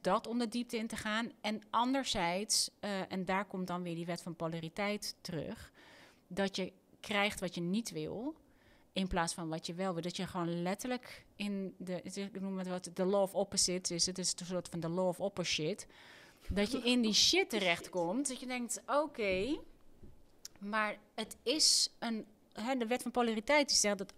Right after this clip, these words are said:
alles heeft twee kanten. Een positieve kant en een negatieve kant. Dit is waarom het zo fijn is als je in het midden kan hangen ervan. Want dan laat je je niet te veel uit het lood laten, laat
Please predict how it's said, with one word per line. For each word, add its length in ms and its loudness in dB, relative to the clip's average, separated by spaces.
alles 360 4
heeft 420 0
twee 240 2
kanten. 600 0
Een 100 -4
positieve 400 2
kant 200 -2
en 80 -4
een 100 -2
negatieve 480 0
kant. 420 -6
Dit 160 -4
is 100 -2
waarom 200 0
het 100 -2
zo 100 -4
fijn 220 -2
is 120 0
als 120 -2
je 60 -6
in 60 -2
het 100 -4
midden 320 0
kan 220 0
hangen 520 -4
ervan. 520 -4
Want 160 -2
dan 140 0
laat 240 0
je 80 -6
je 60 -2
niet 120 -2
te 80 -12
veel 120 -2
uit 100 0
het 100 -10
lood 260 -2
laten, 420 -4
laat 560 0